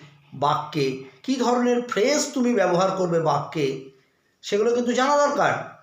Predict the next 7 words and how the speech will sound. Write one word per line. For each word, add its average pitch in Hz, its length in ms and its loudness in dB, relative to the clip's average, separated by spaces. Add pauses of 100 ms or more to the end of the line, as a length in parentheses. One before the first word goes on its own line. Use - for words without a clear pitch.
(640)
তুমি 254 180 2
যে 254 140 2
কোনোভাবে 285 460 2
অ্যাপ্লিকেশন 262 580 0
লিখ-, 240 280 -2 (100)
লিখে 233 260 -2
দিলে 240 520 -2